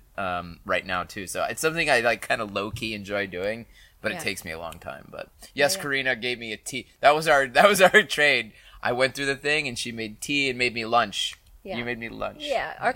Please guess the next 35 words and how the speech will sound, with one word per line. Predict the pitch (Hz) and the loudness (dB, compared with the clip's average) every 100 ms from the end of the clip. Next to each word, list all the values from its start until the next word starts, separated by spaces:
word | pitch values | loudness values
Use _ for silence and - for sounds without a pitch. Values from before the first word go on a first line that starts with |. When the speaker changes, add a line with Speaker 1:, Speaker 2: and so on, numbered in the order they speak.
| 339 | 0
Speaker 2:
conversations | 370 339 262 240 226 | 0 0 -2 -4 -4
are | 214 | 0
always | 190 185 165 - | 0 0 -4 -12
deep, | - 170 - | -14 -14 -8
though. | 160 151 | -6 -4
We | 160 | -4
always | 170 180 | -4 -8
feel | - 180 | -10 -8
like | 170 | -8
we | 170 | -10
do | 170 170 | -14 -14
some | 165 | -14
sort | 160 185 160 | -12 -10 -8
of | |
inner | 143 170 170 147 | -8 -10 -10 -10
work | 135 - | -12 -12
together, | - 175 160 - | -14 -8 2 2
and | 165 202 | 2 -2
then | 220 214 | -2 -2
we | 214 | 2
go | 208 | 2
Speaker 1:
<laughs> | 208 214 | 4 4
Speaker 2:
back | 214 233 | 2 2
out | 220 214 | 0 0
into | 220 220 226 | -4 -4 -2
the, | 202 202 202 - - - - | 2 2 0 -4 -18 -16 -6
into | 214 220 233 | -6 0 4
our | 208 214 | 4 4
little | 220 220 | 2 2
societies, | - 247 254 240 233 240 240 226 233 | 2 4 6 8 8 4 0 -2 0
and | 285 196 311 - | 0 0 -4 -6
Speaker 1:
<laughs> | - | -4
Speaker 2:
off | 208 208 - | 0 0 -2
we | 202 | 0
go. | 202 226 190 | 6 6 6